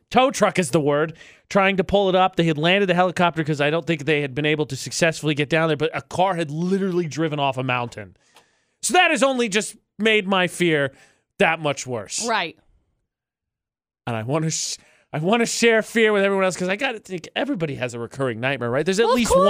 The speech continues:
Speaker 2: course.
Speaker 1: thing that comes up again and again, no matter what happens, and you have that dream, you're like, "Stop!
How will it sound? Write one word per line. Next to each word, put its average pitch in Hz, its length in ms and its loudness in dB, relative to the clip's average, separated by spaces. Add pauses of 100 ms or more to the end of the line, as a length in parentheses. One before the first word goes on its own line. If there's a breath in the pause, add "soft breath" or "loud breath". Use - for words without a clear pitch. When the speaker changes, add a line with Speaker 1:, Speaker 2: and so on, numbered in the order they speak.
Speaker 2:
course. 202 100 0
Speaker 1:
thing 185 180 2
that 165 180 -2
comes 170 260 0
up 160 140 0
again 156 280 0
and 160 100 -4
again, 151 300 -2 (380 loud breath)
no 156 60 -4
matter 170 320 0 (260 soft breath)
what 208 160 4
happens, 175 640 -2
and 139 120 -6
you 131 80 -6
have 165 260 -2
that 165 160 -2
dream, 156 200 -6
you're 147 80 -6
like, 139 120 -12 (280)
"Stop! 294 580 0